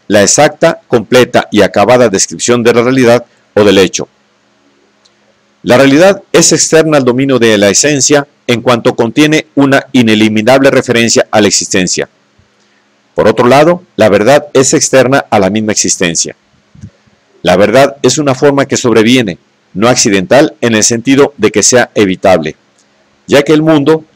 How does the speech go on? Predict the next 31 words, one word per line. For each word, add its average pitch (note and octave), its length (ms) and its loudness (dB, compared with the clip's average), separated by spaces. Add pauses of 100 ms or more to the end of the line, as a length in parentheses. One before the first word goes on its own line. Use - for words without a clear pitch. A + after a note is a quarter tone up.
existiendo, C3 720 -2 (200)
determina A#2+ 560 0
fatalmente C#3 640 -2
su G#2 160 -6
propia A2 300 0
verdad, F2+ 380 0 (580)
sino A#2+ 400 -2
accidental A#2 760 0
en A2+ 140 -2
el G2 80 -2
sentido B2+ 520 0
de A2 120 0
añadir, G2+ 440 -2 (300)
sin G2+ 280 -4
gasto C3+ 300 0
de A2+ 80 2
materia G#2+ 480 0
o F#2+ 100 0
de F#2+ 80 0
energía, C#3 520 -2 (460)
una C#3+ 380 0
impalpable A#2+ 640 0
y G#2 100 0
eterna A#2+ 320 0
dimensión G#2 540 -2 (240)
al G2 120 -2
ser G2+ 200 -2
transi-, F#2+ 340 -6 (420)
al G#2 160 0
ser G#2+ 240 0
transitorio. F2 720 -2